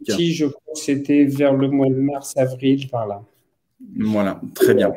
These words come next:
Speaker 2: D'accord. Donc là, ce livre est paru, euh, en début d'année, au début du printemps. Dans ce livre, tu, sur trois mois, on va développer, euh, différentes facultés. Le premier mois, c'est le magnétisme.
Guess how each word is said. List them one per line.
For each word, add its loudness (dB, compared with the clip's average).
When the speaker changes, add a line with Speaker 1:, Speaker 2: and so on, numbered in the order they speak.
Speaker 2:
D'accord. -2
Donc 0
là, 4
ce 0
livre 2
est -2
paru, 2
euh, 2
en 2
début 0
d'année, 2
au 0
début -2
du -2
printemps. 0
Dans 6
ce 4
livre, 2
tu, 0
sur 0
trois 2
mois, 2
on 0
va 4
développer, 4
euh, 6
différentes -4
facultés. -2
Le -2
premier -2
mois, 2
c'est -2
le 0
magnétisme. 4